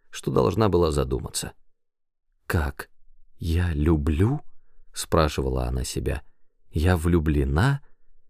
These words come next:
Я, замужняя женщина, могу влюбляться?» «Но», говорила она себе,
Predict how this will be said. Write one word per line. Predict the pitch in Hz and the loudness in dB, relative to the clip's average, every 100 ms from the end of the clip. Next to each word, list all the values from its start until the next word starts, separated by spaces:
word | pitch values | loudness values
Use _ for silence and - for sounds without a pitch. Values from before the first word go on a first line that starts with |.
| - - | -20 -8
Я, | 76 71 98 92 | -2 2 2 2
замужняя | 82 85 107 98 87 78 | 0 2 2 4 4 2
женщина, | 71 95 117 - 90 80 | 4 2 2 -2 -2 -2
могу | 82 82 85 110 | 0 0 2 0
влюбляться?» | 90 85 73 85 147 - - 76 - _ _ _ _ _ _ _ - | 2 0 2 0 -2 -4 -6 -8 -10 _ _ _ _ _ _ _ 0
«Но», | 85 87 90 85 - - - - | 2 4 2 0 -6 -18 -18 -10
говорила | - 69 71 71 73 69 | -2 2 2 4 2 2
она | 64 65 | 0 -2
себе, | - 65 60 60 | -4 -6 -4 -6